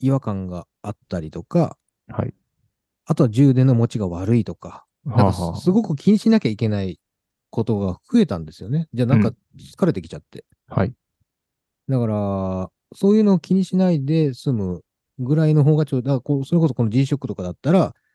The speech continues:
Speaker 2: はい。
Speaker 1: 時計としてだったら別にそのままずっと使えますよと。
Speaker 2: うん、うん。
Speaker 1: で、取りたくなったら、まあ、一週間に一遍ぐらい充電したらいいんじゃないぐらいのノリの方が、私は多分向いてるんじゃないかなと思ったんです。
Speaker 2: うん。
Speaker 1: あとはね、こう、仕事の、ね、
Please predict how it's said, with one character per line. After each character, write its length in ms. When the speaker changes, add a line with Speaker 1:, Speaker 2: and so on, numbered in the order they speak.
Speaker 2:
は 100
い。 60
Speaker 1:
時 60
計 140
と 120
し 40
て 60
だ 80
っ 40
た 100
ら 40
別 120
に 80
そ 100
の 120
ま 60
ま 120
ず 80
っ 20
と 80
使 180
え 60
ま 140
す 120
よ 120
と。 180
Speaker 2:
う 40
ん、 40
う 20
ん。 300
Speaker 1:
で、 60
取 180
り 20
た 100
く 140
な 140
っ 60
た 100
ら、 80
ま 100
あ、 20
一 60
週 160
間 140
に 60
一 60
遍 120
ぐ 60
ら 40
い 20
充 160
電 140
し 60
た 100
ら 60
い 60
い 20
ん 40
じ 80
ゃ 40
な 100
い 80
ぐ 140
ら 120
い 60
の 220
ノ 160
リ 100
の 260
方 280
が、 240
私 320
は 120
多 100
分 280
向 180
い 60
て 100
る 80
ん 60
じ 60
ゃ 20
な 80
い 80
か 100
な 160
と 200
思 120
っ 40
た 120
ん 60
で 40
す。 120
Speaker 2:
う 20
ん。 20
Speaker 1:
あ 60
と 100
は 100
ね、 260
こ 320
う、 80
仕 140
事 240
の、 200
ね、 200